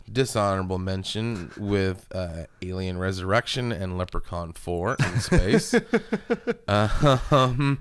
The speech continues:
Speaker 2: Barely meeting out and battling against Event Horizon and Cube.
Speaker 1: <laughs> Right. But honorable mentions, I'm gonna go with the oddly disturbing, no, not oddly disturbing, but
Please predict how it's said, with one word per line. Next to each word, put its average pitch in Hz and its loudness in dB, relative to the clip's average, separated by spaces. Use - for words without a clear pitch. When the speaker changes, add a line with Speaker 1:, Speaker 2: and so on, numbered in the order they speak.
Speaker 2:
Barely 160 6
meeting 143 6
out 131 4
and 117 0
battling 120 4
against 110 0
Event 113 2
Horizon 113 2
and 113 0
Cube. 123 2
Speaker 1:
<laughs> 117 2
Right. 180 2
But 160 4
honorable 165 2
mentions, 139 0
I'm 117 2
gonna 120 2
go 110 2
with 107 -4
the 110 0
oddly 135 2
disturbing, 104 0
no, 113 4
not 110 6
oddly 95 4
disturbing, 90 -2
but 92 0